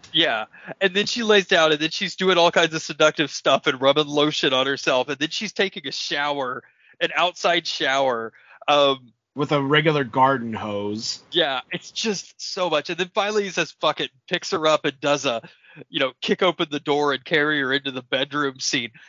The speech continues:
Speaker 1: And now we get to see John Stamos have sex. John Stamos has sex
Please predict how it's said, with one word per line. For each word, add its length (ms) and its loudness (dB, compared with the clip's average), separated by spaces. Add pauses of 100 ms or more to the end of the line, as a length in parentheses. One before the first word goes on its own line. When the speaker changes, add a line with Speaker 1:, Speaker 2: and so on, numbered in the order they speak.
Speaker 1:
And 220 -2
now 520 0 (440)
we 80 -2
get 160 -2
to 80 -10
see 140 -6
John 240 2
Stamos 460 -2
have 160 -4
sex. 500 -2 (1080)
John 220 2
Stamos 380 2
has 160 0
sex 580 -4